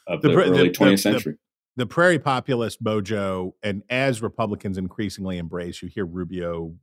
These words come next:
Speaker 2: talking about union organizing, you hear Josh Hawley talking about the blue collar bonus, as Republicans move over, as they, as they put economic, uh, populism in the basket with the cultural populism,
Speaker 1: Right.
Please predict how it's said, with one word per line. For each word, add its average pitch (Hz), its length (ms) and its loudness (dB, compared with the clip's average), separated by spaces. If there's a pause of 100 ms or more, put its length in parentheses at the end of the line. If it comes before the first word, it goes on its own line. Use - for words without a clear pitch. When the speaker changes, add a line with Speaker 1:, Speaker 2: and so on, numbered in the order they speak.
Speaker 2:
talking 87 240 -10
about 80 200 -10 (120)
union 135 380 6
organizing, 101 720 0
you 90 100 -4
hear 90 300 -2
Josh 85 280 -6
Hawley 113 220 2
talking 92 240 0
about 85 160 -2
the 90 80 -20
blue 92 160 -4
collar 87 280 -2
bonus, 120 520 2 (320)
as 123 240 6
Republicans 101 540 0
move 107 240 4
over, 98 280 0 (220)
as 123 140 4
they, 120 180 4 (100)
as 117 200 2
they 110 160 0
put 127 380 2 (640)
economic, 120 640 2 (680)
uh, 104 140 4
populism 101 800 2
in 127 160 8
the 117 100 6
basket 104 600 2
with 98 340 0
the 95 240 -2
cultural 139 380 6
populism, 90 600 0
Speaker 1:
Right. - 80 -12